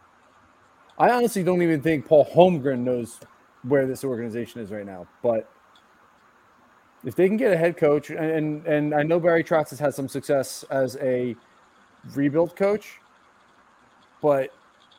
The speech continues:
I, I think Barry Trotz is at the point of his career where he just wants to go places where he can win. And he interviewed with Winnipeg, which I think is a good,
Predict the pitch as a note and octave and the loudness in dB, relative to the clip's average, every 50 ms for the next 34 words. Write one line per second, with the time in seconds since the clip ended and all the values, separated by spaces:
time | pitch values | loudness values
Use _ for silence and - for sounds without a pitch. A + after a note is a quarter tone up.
0 | _ _ - _ _ _ _ _ _ _ _ _ _ _ _ _ _ _ _ _ | _ _ -20 _ _ _ _ _ _ _ _ _ _ _ _ _ _ _ _ _
1 | _ - C#3 D3+ D#3+ D#3+ - D#3 D#3+ D3+ - F#3 F3 E3 C3 D#3+ D3+ D3 D3 - | _ -2 2 2 2 2 2 0 0 0 0 -2 -2 0 2 4 4 4 2 2
2 | E3+ D3 D3 C#3 - C#3 B2+ B2 A2+ A2+ - - C#3+ C3+ B2+ C3 B2 - - - | 2 0 0 0 -2 -6 -10 -10 -12 -12 -8 -6 -6 -4 -4 -6 -8 -10 -8 -4
3 | C#3 C3 B2 B2 B2 A2+ C3 C3+ A2+ B2 A#2 - C#3 C3 A2 A2+ A#2+ C3 B2 A2+ | -4 -2 -2 -2 -4 -4 -4 -6 -6 -8 -10 -10 -8 -10 -8 -6 -4 -4 -4 -4
4 | - B2+ A#2+ - A#2+ A#2+ A2+ A#2 A2 A#2+ A2 - A2 A2 G#2 F#2 E2 - _ _ | -6 -8 -10 -8 -10 -8 -8 -6 -6 -8 -8 -10 -10 -12 -12 -14 -16 -20 _ _
5 | _ _ _ _ _ _ _ _ _ _ _ _ - - B2 B2 A#2 A#2 C3 B2+ | _ _ _ _ _ _ _ _ _ _ _ _ -10 -8 -6 -6 -4 -4 -4 -4
6 | A#2+ G2+ - _ - A#2+ C3+ - D3+ C3+ C#3+ C#3+ B2+ C#3 D3+ D3+ D3+ C#3 C3 D3+ | -4 -6 -8 _ -12 -10 -8 -4 -2 2 2 2 2 2 2 2 2 2 0 0
7 | C#3 - C#3+ C#3+ C3+ A#2+ - B2+ A#2+ A#2+ A#2+ G#2+ A#2+ A#2 A#2+ B2 A#2 C3+ B2 A2+ | 0 0 -2 -2 -2 0 2 2 2 2 0 -2 -6 -10 -10 -6 -4 -2 -2 -2
8 | C3 A#2+ A#2+ A#2+ A#2 A#2+ G#2+ C3 B2+ A2+ G#2 | -2 -4 -4 -4 -4 -2 -2 -2 -2 -2 -4